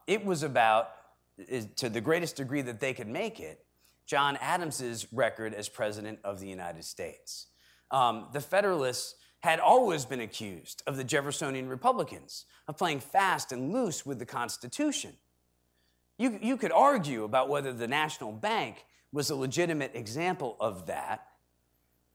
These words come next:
It seemed unambiguous that the sedition law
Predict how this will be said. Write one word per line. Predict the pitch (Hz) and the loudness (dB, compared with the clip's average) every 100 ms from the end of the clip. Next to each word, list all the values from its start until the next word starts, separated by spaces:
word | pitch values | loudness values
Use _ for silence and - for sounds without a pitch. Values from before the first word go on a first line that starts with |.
| _ - | _ -2
It | 180 | 2
seemed | - 233 180 | 2 2 2
unambiguous | 240 226 143 123 120 269 131 107 73 - - - - _ _ _ _ _ | 2 4 2 -2 0 2 0 -6 -12 -16 -16 -16 -18 _ _ _ _ _
that | 160 135 | -2 0
the | |
sedition | 143 135 120 240 - 95 | -2 -2 4 4 2 -2
law | 92 76 | -6 -6